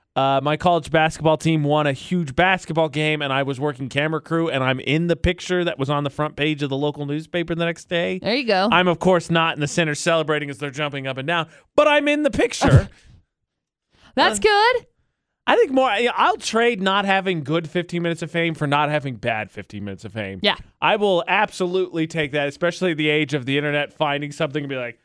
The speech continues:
Speaker 1: "Look at this!
Speaker 2: I found
Speaker 1: Look at
Speaker 2: it!
Speaker 1: this!"
Speaker 2: I found it!
Speaker 1: I don't want any of that.
Speaker 2: You know, I found a list of, like, people who have had success, like, fifteen minutes of fame-ish, and, like, somebody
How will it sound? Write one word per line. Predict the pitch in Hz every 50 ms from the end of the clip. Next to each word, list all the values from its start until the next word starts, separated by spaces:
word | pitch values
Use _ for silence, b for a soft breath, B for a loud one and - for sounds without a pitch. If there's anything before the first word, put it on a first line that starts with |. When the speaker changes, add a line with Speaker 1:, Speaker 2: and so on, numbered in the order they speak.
| _ _ _ _ _ _ _ _ _ -
Speaker 1:
"Look | 370 508 508
at | 508 494 494 494 466
this! | - - - - - - _ _ _ _ _ _ _ _ _ _ _ _ _ -
Speaker 2:
I | -
found | 381 440 480
Speaker 1:
Look | 466 466 466 453 453 480 494 466 453 440
at | 440 427 -
Speaker 2:
it! | -
Speaker 1:
this!" | 539 - - - - -
Speaker 2:
I | 381 427 453
found | 453 466 466 480 480 480 480 466 453
it! | 453 _ _ _ _ _ _ _ _ _ _ -
Speaker 1:
I | -
don't | 185 180 165
want | 165 156
any | 147 139 135
of | 123 117
that. | 107 98 90 - 294 -
Speaker 2:
You | 381
know, | 415 427 415 415 359
I | 285 370
found | 403 - 440 453 494 494
a | 370
list | 320 311 320 349 - - -
of, | 247 277 254
like, | 233 240 240 233 220 - _ _
people | - - 294 285 294 302 269
who | 214 247 262 254 240 233 233 214
have | 226 220 226 214 208
had | 185 208 202 208 214 240 247 220 240 -
success, | - - - 226 - - - - 208 202 233 254 - -
like, | 226 208 208
fifteen | - - 233 - - 247 220
minutes | 208 196 196 -
of | 214 -
fame-ish, | - 208 196 202 208 214 240 285 - - B B B B B B
and, | 247 247
like, | 240 226
somebody | - - 285 262 269 269 262 262 262 -